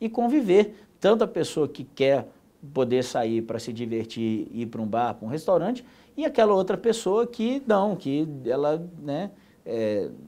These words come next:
n-, n-, não gosta, mas enfim, a gente tem que entender isso e, e buscar a solução. E eu acho que a solução passa, sim, por uma mudança nessa lei.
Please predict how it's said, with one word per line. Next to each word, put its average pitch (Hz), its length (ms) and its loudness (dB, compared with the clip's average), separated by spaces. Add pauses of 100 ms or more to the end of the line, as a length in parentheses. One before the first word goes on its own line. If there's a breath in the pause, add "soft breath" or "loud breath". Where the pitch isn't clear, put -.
(140)
n-, 110 400 -4
n-, 110 340 -6
não 113 120 -2
gosta, 123 480 0
mas 127 240 -4
enfim, 127 280 -8
a 104 60 -6
gente 135 260 -8
tem 156 200 -8
que 160 100 -12
entender 165 440 -4
isso 147 380 -4
e, 190 300 -8 (340 soft breath)
e 135 80 -8
buscar 156 680 2
a 156 40 -4
solução. 165 520 -6 (280 loud breath)
E 123 160 -2
eu 151 160 8
acho 131 280 4
que - 80 -10
a 135 40 -4
solução 151 600 -8 (400 loud breath)
passa, 127 340 2
sim, 123 420 -8
por 131 140 -8
uma 143 160 -6
mudança 123 480 -4
nessa 127 260 -8
lei. 107 200 -8